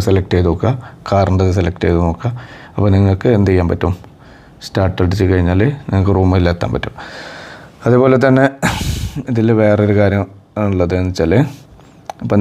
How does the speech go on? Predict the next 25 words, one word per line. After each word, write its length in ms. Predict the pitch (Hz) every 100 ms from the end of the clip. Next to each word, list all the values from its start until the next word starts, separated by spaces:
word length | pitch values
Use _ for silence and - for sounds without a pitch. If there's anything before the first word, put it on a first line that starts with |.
| 98
നമുക്ക് 340 | 101 104 113 - - - - - - - 110
എന്തെങ്കിലും 400 | 107 110 113 117 117 -
ഇത് 140 | 123 113 110
ചെക്കിങ്ങിൻ്റെ 520 | 113 104 117 117 120 120 104
ഡീറ്റെയിൽസ് 440 | 98 98 90 98 - -
എന്തെങ്കിലും 320 | 107 98 101 104
ആവശ്യമുണ്ടെന്നുണ്ടെങ്കിൽ 720 | 98 95 98 95 95 92 107 101
നമുക്ക് 240 | 95 104 120 - - - 101
മെസ്സേജ് 280 | 98 107 101
അയക്കാൻ 240 | 95 - -
പറ്റും. 200 | - - - - - - - - -
നമുക്ക് 260 | 95 92 95 - 104 - - - 117
ഇപ്പോൾ 120 | 107
ഇത് 100 | 101 107 107 - - - -
എനിക്ക് 180 | 107 104
ചെക്കിങ്ങിൻ്റെ 480 | 110 - 113 113 117 104
ഡീറ്റെയിൽസ്, 400 | 98 101 95 123 120 - - - - 104
ആ, 20 | 87 78
മെസ്സേജ് 300 | 92 95 95 92
അയച്ചതാണ്. 420 | 87 87 73 - - - - - 113
ഇപ്പം 240 | 98 90 90 - - - -
ഇതിൻ്റെ 240 | - 104 104 101
മെയിൻ 160 | 104 107 101
ഡോറിൻ്റെ 340 | 98 95 98 95
കോഡ്, 260 | 92 90